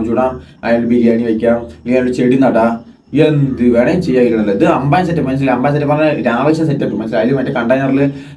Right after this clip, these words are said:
ആ, രംഗണ്ണന്റെ പിറന്നാളിന് ഫ-, ഫ-, ഫഹദിക്ക നമ്മുടെ, ആ,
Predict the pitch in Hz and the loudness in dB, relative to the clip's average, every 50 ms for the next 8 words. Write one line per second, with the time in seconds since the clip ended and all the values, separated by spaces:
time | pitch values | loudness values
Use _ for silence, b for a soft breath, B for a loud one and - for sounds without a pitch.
0 | B 98 107 117 117 117 120 120 127 131 143 139 147 147 139 - 135 131 131 135 | B -2 0 2 2 2 2 0 0 2 2 4 4 2 2 2 0 0 2 2
1 | 139 135 135 135 139 139 139 131 117 117 113 110 117 117 117 120 113 107 - 120 | 2 2 2 2 2 2 2 2 0 0 0 0 0 0 2 2 0 0 -2 -2
2 | 113 110 110 - - 123 123 135 139 139 135 135 143 160 - - 120 110 113 120 | -2 -2 -4 -6 -4 -4 -2 -2 -2 -2 0 2 2 0 0 -2 -6 -4 -2 0
3 | 120 110 110 | 0 0 0